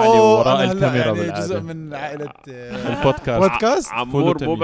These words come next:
Speaker 3: بس، آه، آه، المصور تبع البودكاست لما نحن بنكون بدبي، ولكن عمور
Speaker 2: أيوة.
Speaker 3: من أع-، أعز أصدقائنا، بنطلع
Speaker 2: على
Speaker 3: معه
Speaker 2: فكرة،
Speaker 3: كتير.
Speaker 2: قلبي بدق كثير
Speaker 3: وب-،
Speaker 2: حاليًا.
Speaker 3: <laughs>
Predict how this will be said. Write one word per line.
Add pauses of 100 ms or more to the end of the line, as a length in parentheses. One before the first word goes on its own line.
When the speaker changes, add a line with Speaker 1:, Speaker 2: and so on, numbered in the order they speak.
Speaker 3:
بس،
آه،
آه،
المصور
تبع
البودكاست
لما
نحن
بنكون
بدبي،
ولكن
عمور
Speaker 2:
أيوة.
Speaker 3:
من
أع-،
أعز
أصدقائنا،
بنطلع
Speaker 2:
على
Speaker 3:
معه
Speaker 2:
فكرة،
Speaker 3:
كتير.
Speaker 2:
قلبي
بدق
كثير
Speaker 3:
وب-،
Speaker 2:
حاليًا.
Speaker 3:
<laughs>